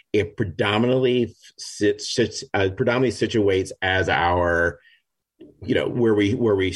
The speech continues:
where we ship out of, um, where we design out of.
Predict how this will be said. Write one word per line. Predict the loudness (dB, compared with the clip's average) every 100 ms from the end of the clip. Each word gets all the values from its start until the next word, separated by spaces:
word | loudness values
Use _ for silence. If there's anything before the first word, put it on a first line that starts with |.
| 0
where | 0
we | 0
ship | 0 -2 0
out | 0 2
of, | 0 0 0 0 -2 -6 -10
um, | -4 -4 0
where | 0 2
we | 2 0 -2
design | -2 -2 0 2 2
out | 2 0
of. | 0 0 0